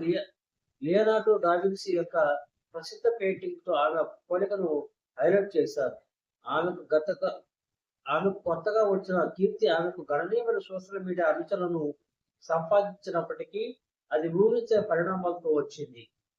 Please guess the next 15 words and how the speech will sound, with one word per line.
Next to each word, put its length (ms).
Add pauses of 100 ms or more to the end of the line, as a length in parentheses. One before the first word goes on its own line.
(160)
ఇండోర్కు 400
చెందిన 240
మోనాలిసా 580
భోంస్లే 420 (200)
అనే 200
రుద్రాక్ష 440 (160)
దండలు 280
అమ్మే 280
యువతి 400 (540)
ఊహించిన 500
విధంగా 360 (220)
ఆధ్యాత్మిక 580
ప్రేక్షకుల 460
దృష్టిని 340
ఆకర్షించింది. 800